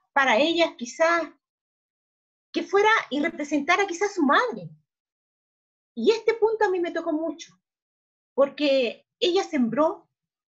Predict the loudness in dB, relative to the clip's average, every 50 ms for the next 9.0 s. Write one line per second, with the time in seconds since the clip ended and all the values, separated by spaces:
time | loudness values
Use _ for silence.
0 | _ -14 -6 -2 0 0 0 2 2 2 2 2 2 -2 -4 -4 -4 -4 -4 -2
1 | -2 -2 -2 -2 -2 -2 -2 -2 -2 -2 -6 -8 -10 _ _ _ _ _ _ _
2 | _ _ _ _ _ -6 0 2 4 4 6 4 4 4 2 2 2 2 2 0
3 | 0 -2 -2 0 0 0 -2 -6 -12 -20 _ _ _ _ _ _ _ _ _ _
4 | _ _ _ _ _ _ _ _ _ _ -14 -8 -2 -2 0 0 -2 -2 -2 -2
5 | -2 -2 -4 -6 -8 -8 -6 -4 -4 -4 -6 -8 -14 -18 _ _ _ _ _ _
6 | _ _ _ _ _ _ _ _ _ -8 -6 -4 -2 2 2 2 2 2 0 -6
7 | -10 _ -4 -4 0 0 0 2 2 2 2 4 4 4 4 4 2 2 2 4
8 | 6 4 4 4 2 -2 -2 0 0 2 2 2 0 0 -2 -2 -2 -2 -4 -6